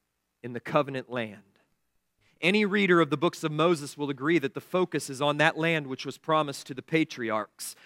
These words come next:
the land from which Israel was exiled in Egypt, the land to which God promised to bring them back, the land that they were overlooking when they received the book of Genesis.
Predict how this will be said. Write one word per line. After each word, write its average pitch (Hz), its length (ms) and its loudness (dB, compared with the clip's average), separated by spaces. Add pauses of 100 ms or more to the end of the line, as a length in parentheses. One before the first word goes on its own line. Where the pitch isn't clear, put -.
(160)
the 143 120 0
land 165 360 2
from 160 160 -2
which 151 260 -2
Israel 160 400 2
was 143 220 -2
exiled 127 640 4
in 127 240 -6
Egypt, 156 440 -6
the 127 80 -8
land 147 260 -2
to - 80 -16
which 147 240 -4
God 160 320 6 (320)
promised 165 500 2
to 160 80 -8
bring 156 300 -2
them 143 160 -4
back, - 600 2 (960)
the 156 140 0
land 170 520 4 (260)
that 156 180 4
they 185 160 8
were 180 200 4
overlooking 170 1120 6 (200)
when 160 180 0
they 170 140 4
received 202 500 0
the 170 80 4
book 190 260 4
of 175 320 0
Genesis. - 840 0